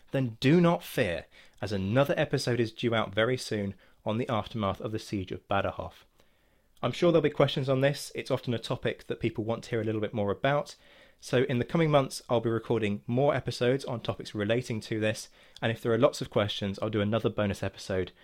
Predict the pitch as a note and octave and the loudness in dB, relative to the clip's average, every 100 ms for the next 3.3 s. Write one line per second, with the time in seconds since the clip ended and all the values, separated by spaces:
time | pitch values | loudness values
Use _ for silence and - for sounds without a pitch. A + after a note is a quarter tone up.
0 | _ _ A2 G2+ G2 - A#2+ G#2+ F#2 F2 | _ _ -2 -2 -2 -2 0 0 -2 -6
1 | - G#2+ G2 F#2+ - A#2 G2+ G2+ G2 - | -8 -4 -2 -4 -6 -8 -4 -2 -4 -4
2 | - G2+ F#2 F2 _ _ _ - A2 G2+ | -4 -4 -4 -8 _ _ _ -4 0 0
3 | E2+ - | -2 -12